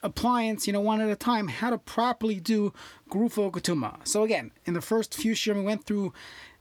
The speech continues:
perhaps you might not need to do it if the food is fully cooked or if it's raw and it will not be able to get cooked until the next day. But let's assume you don't wanna deal with it, how, with that level of cooking, or either way, it's just a good idea to cover your fires going into Shabbos.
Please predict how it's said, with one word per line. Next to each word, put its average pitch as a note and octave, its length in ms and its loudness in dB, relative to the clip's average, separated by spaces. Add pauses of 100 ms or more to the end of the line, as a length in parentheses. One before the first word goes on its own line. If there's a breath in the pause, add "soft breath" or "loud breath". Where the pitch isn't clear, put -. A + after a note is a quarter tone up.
(120)
perhaps F#3 480 0
you F#3+ 60 2
might F#3 200 0
not E3 180 0
need A3+ 300 0
to G#3+ 120 -2
do E3+ 200 0
it A#3 120 -2
if E3 120 -10
the - 80 -6
food D#3+ 220 -4
is C#3+ 120 -2
fully D3+ 200 -2
cooked - 400 0
or F#3 140 0
if - 100 -6
it's - 160 -6
raw G#3 340 4
and E3 120 -2
it C#3 80 -6
will C#3+ 320 -4
not G3 200 -4
be F#3+ 140 0
able F#3+ 140 -2
to F#3 80 -2
get F#3 180 -2
cooked F#3+ 220 -2
until E3+ 180 0
the F3+ 80 2
next F#3 220 -2
day. A3+ 180 2 (200 loud breath)
But - 120 -6
let's D4 220 2
assume A#3 420 2 (1080 loud breath)
you A#3 100 4
don't G#3+ 100 6
wanna E3+ 160 0
deal B3+ 200 4
with A#3+ 180 2
it, G#3+ 180 2
how, - 320 -2
with - 100 -14
that C3+ 120 -8
level A#3+ 380 2
of A3+ 100 -2
cooking, G#3 420 -2 (240 loud breath)
or C4 220 2
either D#4+ 180 2
way, G3+ 140 2
it's - 160 -6
just G#3+ 100 0
a G3+ 40 0
good A#3+ 160 2
idea A3 320 0
to E3 120 -4
cover G#3+ 240 0
your F3 140 -2
fires A3 380 0
going G3 220 0
into F3+ 140 -2
Shabbos. C4 440 0